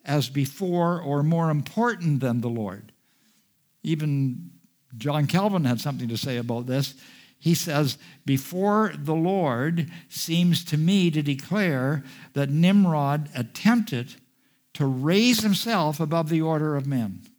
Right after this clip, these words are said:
Just as proud men become transported by a vain self-confidence,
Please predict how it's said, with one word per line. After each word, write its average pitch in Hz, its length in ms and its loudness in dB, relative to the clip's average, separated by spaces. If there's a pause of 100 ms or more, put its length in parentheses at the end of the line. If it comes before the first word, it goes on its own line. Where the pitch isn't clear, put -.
(340)
Just 180 220 2
as 175 120 0
proud 202 520 0
men 175 340 2
become 160 380 0
transported 175 760 -2
by 151 200 -4
a 147 100 0
vain 160 420 0
self-confidence, 160 1160 -6